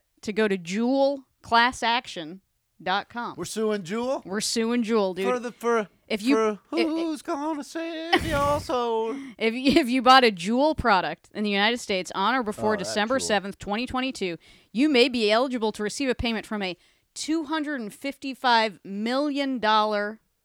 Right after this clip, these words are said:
Speaker 1: settlement.
Speaker 2: I love it. Those, those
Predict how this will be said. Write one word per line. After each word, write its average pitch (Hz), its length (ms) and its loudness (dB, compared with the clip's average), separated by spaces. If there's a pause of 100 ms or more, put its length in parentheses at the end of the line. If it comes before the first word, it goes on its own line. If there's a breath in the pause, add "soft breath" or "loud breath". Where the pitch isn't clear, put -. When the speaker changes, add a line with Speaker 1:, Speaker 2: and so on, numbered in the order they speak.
(100)
Speaker 1:
settlement. 151 520 -6
Speaker 2:
I 156 220 2
love 160 440 0
it. 139 240 -2
Those, 143 380 -4 (220)
those 123 440 -4